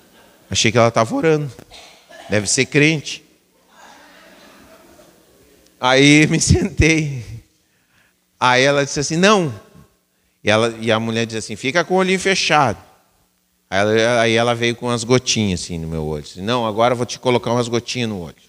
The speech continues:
Digo, "Tá, beleza." Tá, aí botou gotinha nos dois olhos, pá, pá. "Agora fica com os olhinhos fechados." Digo, "Ah, vou eu também orar."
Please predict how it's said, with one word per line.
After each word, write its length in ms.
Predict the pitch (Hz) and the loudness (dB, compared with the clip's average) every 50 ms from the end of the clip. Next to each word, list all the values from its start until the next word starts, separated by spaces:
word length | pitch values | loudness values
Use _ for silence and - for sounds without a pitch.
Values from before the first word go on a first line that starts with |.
| _ _ _ _ _ _ _ _ _ _ _ _ _ _ _ _ _ _ _ _ _ _ _ | _ _ _ _ _ _ _ _ _ _ _ _ _ _ _ _ _ _ _ _ _ _ _
Digo, 260 | 92 87 80 98 98 - _ _ _ _ _ _ _ | -16 -10 -8 -8 -10 -10 _ _ _ _ _ _ _
"Tá, 240 | - 123 143 170 190 | 2 2 2 2 -2
beleza." 600 | 214 107 110 117 123 117 117 120 - - - - | -4 -4 -4 -4 -2 -2 -4 -4 -6 -12 -16 -16
Tá, 220 | - 95 101 95 | -14 -12 -12 -10
aí 200 | 95 95 95 98 | -8 -8 -8 -8
botou 480 | 104 120 117 117 113 - - 110 110 104 | -8 -10 -10 -10 -10 -8 -6 -6 -6 -6
gotinha 420 | 90 85 87 90 - - - 101 | -6 -6 -8 -8 -8 -6 -6 -6
nos 160 | 95 90 78 73 | -6 -6 -6 -4
dois 300 | 78 95 101 107 107 101 | -2 -2 -2 -2 -2 -4
olhos, 160 | 101 98 - | -6 -6 -8
pá, 200 | _ 98 98 - - _ | _ -16 -16 -16 -18 _
pá. 200 | - - 104 73 - - _ _ _ _ | -16 -14 -14 -14 -16 -20 _ _ _ _
"Agora 280 | - 110 120 143 151 143 | -4 0 2 2 2 2
fica 220 | - 165 151 143 | 0 -4 -4 -4
com 60 | 151 | -6
os 80 | 143 135 | -6 -6
olhinhos 260 | 143 127 127 135 123 | -6 -6 -6 -8 -10
fechados." 460 | 139 127 117 - 110 95 90 82 71 - _ _ _ 65 82 | -10 -12 -12 -12 -10 -10 -10 -12 -12 -16 _ _ _ _ -20
Digo, 180 | 85 78 92 | -20 -16 -14
"Ah, 400 | 107 113 113 104 92 82 76 67 - - _ _ _ _ _ _ _ _ _ _ - - - - - - _ _ - - - - _ - - - _ _ _ _ _ _ - | -12 -10 -10 -10 -10 -12 -12 -14 -18 -20 _ _ _ _ _ _ _ _ _ _ -20 -20 -20 -20 -20 -20 _ _ -20 -20 -20 -20 _ -20 -20 -20 _ _ _ _ _ _ -14
vou 240 | 78 87 104 113 123 | -6 -2 2 4 4
eu 200 | 139 151 156 151 | 6 6 4 2
também 400 | - 147 139 131 131 135 135 127 | 2 0 -2 0 0 0 0 0
orar." 460 | 123 120 117 117 110 107 101 101 - | 0 0 0 0 0 -2 -2 -6 -12